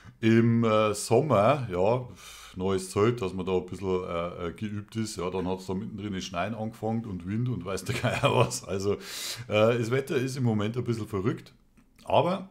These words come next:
<clears throat> es scheint auch zwischendrin immer mal wieder die Sonne. Das heißt, es wird doch ganz wunderbar. Ja, und ich hab mir natürlich ein bisschen was geholt. Auf der Börse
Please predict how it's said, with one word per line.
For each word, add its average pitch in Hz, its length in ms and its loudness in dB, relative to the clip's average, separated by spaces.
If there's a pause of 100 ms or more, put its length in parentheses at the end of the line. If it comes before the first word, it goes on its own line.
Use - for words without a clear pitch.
(120)
<clears throat> 214 640 8
es - 80 -8
scheint - 280 -8
auch - 140 -6
zwischendrin 98 560 -6 (640)
immer 92 180 -2
mal 87 200 0
wieder 85 200 -6
die 80 120 -8
Sonne. 95 360 -8 (280)
Das 95 160 -12
heißt, 71 300 -8
es 78 140 -14
wird 90 160 -10
doch 92 180 -6 (340)
ganz 95 220 -4
wunderbar. 113 580 -2 (140)
Ja, - 280 2 (480)
und 143 400 6
ich 131 60 4
hab 151 120 4
mir 180 60 -2
natürlich 139 340 0
ein 135 60 -2
bisschen 131 200 -6
was 117 160 -2
geholt. 135 300 6 (1120)
Auf 95 160 -4
der 117 100 0
Börse 107 380 -2